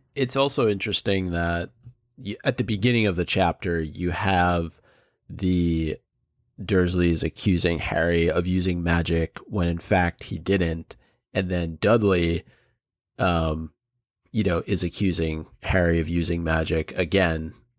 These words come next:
when in fact he didn't. He's not causing what's happening with the Dementors, but Dudley reacts by hitting Harry, and that's probably the worst thing that he could have done in that situation.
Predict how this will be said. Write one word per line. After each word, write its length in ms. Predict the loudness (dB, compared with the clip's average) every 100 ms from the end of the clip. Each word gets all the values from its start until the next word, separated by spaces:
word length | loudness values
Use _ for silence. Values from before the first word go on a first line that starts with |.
| -10
when 120 | -8
in 100 | -2
fact 460 | 2 2 2 -6 -20 _ _
he 160 | -4 -2
didn't. 380 | 2 2 2 -2
He's 220 | -2 0
not 220 | 0 0
causing 520 | -2 2 4 2 -2
what's 220 | -4 -4 -2
happening 640 | 0 0 0 -2 -4 -8 -16 -20 -12 -2
with 180 | 0
the 80 | 0
Dementors, 800 | -2 -2 -2 -2 -4 -4 -4 -6 -4
but 280 | -2 -2 -4 _
Dudley 420 | 2 2 2 0
reacts 720 | 2 2 2 2 0 -4 -6 -4
by 580 | 0 2 2 2 -2 -6 -14 _ _ _ _ _ _
hitting 280 | -4 0 2
Harry, 540 | 2 4 2 0 -8 -12
and 200 | -8 -4
that's 180 | -2 -4
probably 340 | -2 0 2 2
the 100 | 2
worst 260 | 0 0
thing 240 | 0 0 2
that 180 | 0
he 100 | 0
could 180 | 0 0
have 120 | 2
done 220 | 2 2 2
in 100 | 2
that 240 | 0 0
situation. 880 | -2 -2 0 2 2 2 0 -2